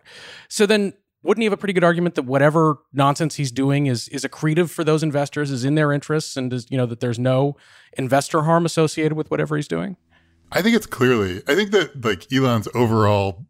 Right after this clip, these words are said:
Speaker 2: shtick has clearly been really good for Tesla investors.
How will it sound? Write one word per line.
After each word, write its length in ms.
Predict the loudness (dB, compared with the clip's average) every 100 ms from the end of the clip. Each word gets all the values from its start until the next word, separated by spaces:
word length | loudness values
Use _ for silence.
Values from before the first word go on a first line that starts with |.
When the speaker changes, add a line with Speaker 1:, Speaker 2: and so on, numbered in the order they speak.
| -14
Speaker 2:
shtick 500 | -4 -2 -2 -6 -6
has 300 | -6 -6 -14
clearly 400 | 0 2 4 0
been 200 | -2 -4
really 280 | -4 -4
good 240 | -8 -10 -10
for 120 | -16
Tesla 380 | -14 -14 -12 -14
investors. 480 | -14 -18 -18 -20